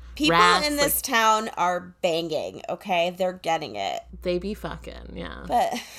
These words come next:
Speaker 1: <sighs> yeah, I wouldn't have
Speaker 2: Eh, no.
Speaker 1: had sex in that. I wouldn't have sex in an alley. No. Um,
Speaker 2: No.
Speaker 1: no.
Speaker 2: Dirty.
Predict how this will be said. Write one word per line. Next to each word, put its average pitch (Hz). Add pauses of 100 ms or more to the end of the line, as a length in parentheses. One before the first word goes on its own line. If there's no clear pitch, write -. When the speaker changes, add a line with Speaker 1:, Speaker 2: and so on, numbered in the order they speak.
(300)
Speaker 1:
<sighs> -
yeah, 185
I 214
wouldn't 240
have 165
Speaker 2:
Eh, -
no. 185
Speaker 1:
had 180
sex -
in 156
that. 123
I 262
wouldn't 240
have 185
sex -
in 135
an 95
alley. 90 (160)
No. 165
Um, 151 (460)
Speaker 2:
No. 165 (340)
Speaker 1:
no. 247
Speaker 2:
Dirty. 160